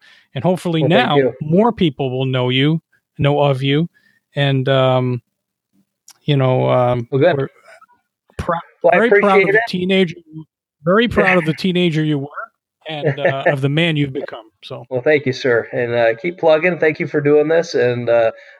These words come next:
Speaker 2: blessings on all your future endeavors. And let's, uh, we'll m-, make sure I look you up next time I'm in town, and it won't be, uh, uh, eighteen years before we talk again. So.
Speaker 1: That, that'd be great. Thanks, Mike.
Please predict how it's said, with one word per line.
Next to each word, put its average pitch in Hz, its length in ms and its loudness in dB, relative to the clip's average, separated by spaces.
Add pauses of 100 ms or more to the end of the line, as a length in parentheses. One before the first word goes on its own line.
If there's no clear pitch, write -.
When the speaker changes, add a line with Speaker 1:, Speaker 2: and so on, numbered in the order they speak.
(100)
Speaker 2:
blessings 143 420 0
on 135 140 2
all 135 120 2
your 143 120 2
future 139 320 -2
endeavors. 139 400 2
And 131 80 -4
let's, 131 240 -2
uh, 127 160 2
we'll 127 200 -2
m-, 143 420 -6
make 143 160 -2
sure 147 200 2
I 135 100 4
look 139 180 -2
you 143 100 4
up 143 100 0
next 139 200 0
time 139 220 2
I'm 131 100 0
in 120 80 0
town, 135 300 2
and 123 120 -2
it 120 100 0
won't 131 160 0
be, 123 160 0
uh, 117 140 4 (540)
uh, 110 240 2
eighteen 131 340 0
years 120 180 0
before 123 160 2
we 107 80 4
talk 110 280 0
again. 98 340 -4
So. 95 280 -4 (920)
Speaker 1:
That, 147 200 -4
that'd 143 180 -2
be 143 100 -2
great. 131 380 0 (300)
Thanks, - 240 -2
Mike. 131 220 -4